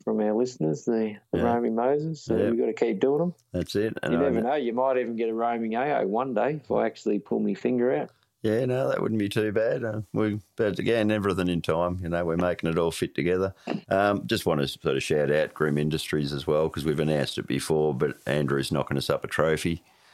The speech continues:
Speaker 1: Yep.
Speaker 2: um, for our virtual car show that we're
Speaker 1: Go
Speaker 2: running
Speaker 1: and
Speaker 2: over
Speaker 1: check,
Speaker 2: the winter.
Speaker 1: uh, go and check them out on, uh,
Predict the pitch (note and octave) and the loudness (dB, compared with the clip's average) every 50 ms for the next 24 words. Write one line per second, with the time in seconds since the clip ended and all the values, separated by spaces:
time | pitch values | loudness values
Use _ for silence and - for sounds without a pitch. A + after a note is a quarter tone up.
0 | - _ _ _ - A#2+ - C#2+ C#2+ C#2+ C#2+ C#2+ C2+ - - - C#2+ C#2 C#2 C2+ | -20 _ _ _ 0 0 2 2 2 2 2 0 -2 -4 -2 0 0 0 2 2
1 | D2+ D2 C#2 - - C#2 C2+ - - D2+ D#2 D#2+ E2 - F#2+ E2+ D#2 - - - | 0 0 -2 -2 -4 -6 -4 -2 0 0 2 0 0 0 0 0 0 0 -2 -2
2 | - D2+ D#2 D#2 - - - D#2 D#2+ G#2+ - D#2 D#2 D#2+ E2 F2+ F2+ A2+ A2 A2 | -2 0 2 2 2 2 0 0 0 0 -2 -2 -2 -2 -2 0 0 2 2 2
3 | G#2+ G#2 G#2 - _ _ _ _ _ _ - _ _ - A2+ A2 G2+ - - A#2+ | 2 0 -4 -8 _ _ _ _ _ _ -20 _ _ 0 0 0 2 0 0 -2
4 | A#2 - - G2+ G#2+ G#2+ A2+ A#2 A#2 A2+ A2+ A2 A2 A2 A2 A2 A2 A2 A2 A2 | -2 -2 -4 -2 0 0 0 0 0 0 0 0 0 -2 -2 -2 -2 0 0 0
5 | A2+ - | 0 -2